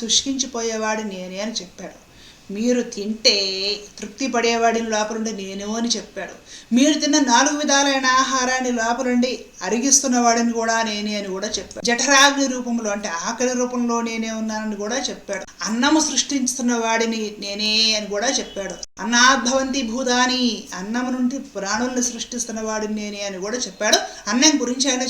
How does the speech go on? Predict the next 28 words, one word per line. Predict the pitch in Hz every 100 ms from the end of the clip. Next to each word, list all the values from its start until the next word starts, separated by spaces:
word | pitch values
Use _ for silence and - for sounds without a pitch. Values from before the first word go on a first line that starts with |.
| 208
చాలా | 185 202 190
చెప్పాడు. | - - - 226
మనం | 247 269
ఏదైనా | 294 320 277
చెప్పాలనుకున్నప్పుడు | - 311 330 302 302 330 262
మొత్తం | 247 302
అంతా | 285 330
అనుసంధానం | 320 330 302 302 311 302
చేసుకోవాలి, | 285 285 294 269 196 190
అన్ని | 247 294
పాయింట్లు | 285 294 285 -
తీసుకోవాలి. | - - 247 214 - - - 240
ఏదో | 294 311 311
నాకు | 277 269
ఒక | 247
వాక్యం | 240 277 277
కనపడింది | 254 269 254 247
ఒక | 226
పుస్తకంలో | 226 - 247 233
నుండి, | 233 240 214
ఇది | 185
చెప్పేస్తాను | 208 247 247 226 226
పబ్లిక్ | 233 240 -
అంటే | 220 233
ఎలాగా? | 233 233 226 - 196
అన్నం | 220 247 226
తింటే | 214 190 220 294 392 - - - - 185 208
ఏమీ | 220 226